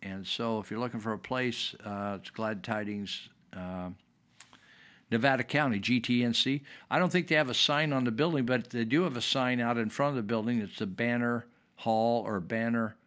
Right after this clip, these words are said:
Community Center, something like that. And then they also have meetings, uh, in homes during the week and get-togethers. And so it isn't just like a once a week, hear some guy talk or some gal talk.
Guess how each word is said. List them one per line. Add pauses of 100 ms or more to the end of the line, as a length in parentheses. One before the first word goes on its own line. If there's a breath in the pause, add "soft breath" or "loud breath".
(120)
Community
Center,
something
like
that. (680 loud breath)
And
then
they
also
have
meetings, (260)
uh,
in
homes
during
the
week (920 soft breath)
and
get-togethers. (140)
And
so
it
isn't
just
like
a
once
a
week, (360)
hear
some
guy
talk
or
some
gal
talk.